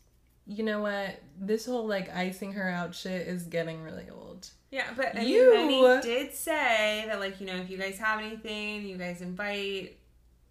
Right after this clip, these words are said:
Speaker 2: the ladies, like, just invite Candace, don't invite me.
Speaker 1: I guess. But I feel like she would have done that anyways.
Speaker 2: I,
Speaker 1: Candace's
Speaker 2: yeah.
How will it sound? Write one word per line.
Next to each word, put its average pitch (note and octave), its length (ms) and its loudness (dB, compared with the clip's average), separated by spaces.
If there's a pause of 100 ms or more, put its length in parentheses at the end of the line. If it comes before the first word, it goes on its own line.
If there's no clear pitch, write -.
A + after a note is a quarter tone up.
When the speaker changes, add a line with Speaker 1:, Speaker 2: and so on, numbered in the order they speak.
(180)
Speaker 2:
the G#3+ 140 -12
ladies, G#3 720 -6
like, F3+ 420 -4
just F#3+ 260 -10
invite G#3+ 340 -4
Candace, F#3+ 460 -6
don't E3+ 260 -4
invite F#3 380 -4
me. D3+ 400 -10 (1400)
Speaker 1:
I A3+ 40 -14
guess. E3+ 560 -10 (240)
But F#3+ 80 -14
I F#3+ 120 -8
feel F#3+ 160 -10
like E3+ 160 -4
she - 180 -10
would D#3+ 160 -10
have D#3 80 -10
done D#3+ 220 -12
that D#3 200 -12
anyways. F3+ 680 -14 (1080)
Speaker 2:
I, A3+ 100 4
Speaker 1:
Candace's F3+ 320 0
Speaker 2:
yeah. A#3 280 6